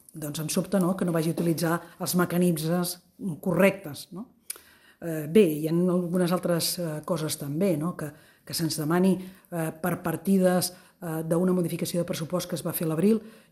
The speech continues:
Jo li vull recordar, eh, en aquest cas, feia de portaveu, perquè els portaveus, eh, del grup de, d'Alternativa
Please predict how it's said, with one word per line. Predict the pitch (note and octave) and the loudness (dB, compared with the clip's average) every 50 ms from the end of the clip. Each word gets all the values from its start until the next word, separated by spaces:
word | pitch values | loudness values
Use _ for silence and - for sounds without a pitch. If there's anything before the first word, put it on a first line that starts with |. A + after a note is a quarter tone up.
| _ - | _ -6
Jo | - D3+ | -4 -2
li | E3 D#3+ | 0 0
vull | F3 E3+ | 2 2
recordar, | E3 E3+ D#3+ - E3 D#3+ D#3+ F3+ G3 G3 F#3 - | 2 0 0 -2 -2 -2 0 2 2 0 0 -2
eh, | F#3 D#3 C#3+ C#3+ C#3+ C#3+ C#3 C#3 C#3 C#3 C#3 C3+ C3+ C#3 C#3+ D#3+ D3 D3 C#3+ B2+ C3 B2+ B2+ C3 | -6 -8 -6 -6 -6 -6 -6 -6 -6 -6 -8 -8 -8 -10 -10 -14 -16 -18 -18 -18 -16 -16 -14 -12
en | C#3+ D#3 | -12 -12
aquest | C#3 - C#3 - | -10 -10 -8 -6
cas, | - A3 A#3 - - - - - - - | -4 -4 -4 -4 -8 -10 -14 -18 -18 -14
feia | - - D#3 D#3 | -8 -6 -4 -4
de | D#3 C#3+ C#3 | -4 -4 -6
portaveu, | D#3+ C#3+ - - D3 F#3+ A#3+ A3 | -8 -10 -6 -2 0 2 2 2
perquè | - D3 C#3 C#3 | 0 -2 -6 -8
els | C3 - - | -8 -10 -12
portaveus, | D#3 C#3+ - C#3+ D3+ D#3 D3+ - - - _ F3 | -12 -10 -8 -6 -6 -6 -6 -8 -10 -14 _ -14
eh, | D#3+ D3 D3 D3 D3 D3+ D#3 D3+ | -12 -10 -10 -10 -10 -10 -10 -10
del | D3+ C#3+ C#3+ D3 D3 C#3 | -10 -8 -8 -10 -10 -8
grup | - E3+ D#3 D3+ | -8 -8 -6 -4
de, | D#3+ D#3+ D3 D3 C#3+ - - _ - - - - - | -4 -4 -2 -4 -6 -8 -10 _ -10 -10 -10 -10 -14
d'Alternativa | D#3+ D3+ C3+ - D3+ D#3 D#3+ D3+ D#3+ D#3+ D#3+ F3+ | -12 -10 -8 -6 -4 -2 -2 -2 -2 0 0 0